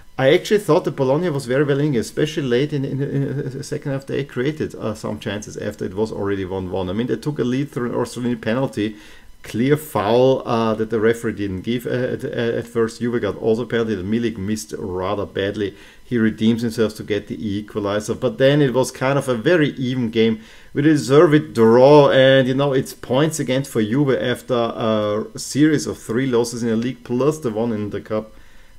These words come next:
But overall, uh, Juve are on a really, really, really rough run right now. And so if we look in the standings, um,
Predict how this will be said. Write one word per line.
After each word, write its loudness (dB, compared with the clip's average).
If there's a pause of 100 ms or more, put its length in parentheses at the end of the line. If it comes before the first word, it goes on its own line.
(140)
But -6 (120)
overall, 0
uh, -6
Juve -6
are -6
on -8
a -8
really, -6
really, -8
really -10
rough -8 (140)
run -8 (300)
right -4 (160)
now. -6 (580)
And -2
so 6
if 0
we 4
look 2 (400)
in 2
the 2
standings, 2 (1000)
um, 6